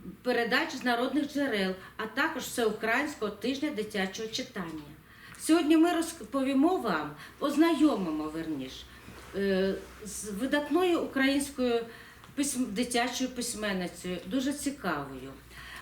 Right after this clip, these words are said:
Вона ювіля-, цьогорічна ювілярка. І вона, е, крім того, що, е, сучасна українська письменниця, вона талановитий журналіст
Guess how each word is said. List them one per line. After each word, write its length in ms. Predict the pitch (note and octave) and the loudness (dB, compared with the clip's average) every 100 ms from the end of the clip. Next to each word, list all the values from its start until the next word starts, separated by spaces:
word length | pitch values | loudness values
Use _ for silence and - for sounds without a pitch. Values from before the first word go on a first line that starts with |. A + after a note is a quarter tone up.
| - | -4
Вона 280 | A#3+ D4+ F#4 D#4+ C4+ | 4 6 6 0 0
ювіля-, 520 | C#4 C4+ C#4 C#4 - | 2 4 4 0 2
цьогорічна 520 | C4+ C4 C#4+ - D4 | 2 4 2 2 4
ювілярка. 880 | D4 C#4+ D4+ B3 F3 E3+ - F3 D#3 - - - - - - | 6 6 4 4 2 0 -4 -4 -4 -8 -18 -20 -18 -14 0
І 460 | C4 C4+ C4+ C4 C4 - - - | 2 4 4 4 2 -4 -10 -8
вона, 460 | G3+ B3+ C#4+ E4+ - A#3 | 0 4 6 6 2 0
е, 320 | A#3+ A#3+ A3+ F3 A3 A3 | 2 2 0 -2 -4 -4
крім 160 | B3+ C#4 | -2 2
того, 180 | D#4 D4 | 2 2
що, 420 | D4 C4+ - - G3+ | 0 0 0 -6 -4
е, 360 | G#3+ G#3+ G#3+ G#3+ - - - - - - - | -2 0 0 -2 -8 -20 -20 -20 -18 -16 -10
сучасна 420 | C4+ C4 C4 B3 B3 | -6 -2 -2 0 -2
українська 480 | B3 B3 A#3 - | 0 0 0 -4
письменниця, 680 | - A#3 - D4 F4 D4+ A3+ | -6 -6 2 4 4 2 -2
вона 160 | A3 B3+ | -2 -2
талановитий 800 | C4 C4 B3+ B3+ B3 - G#3 G3 - - F#3+ | 2 2 4 2 0 -2 -4 -4 -8 -12 -4
журналіст 760 | B3 A#3+ A#3+ A3+ B3+ E4+ - | 0 2 2 2 6 6 4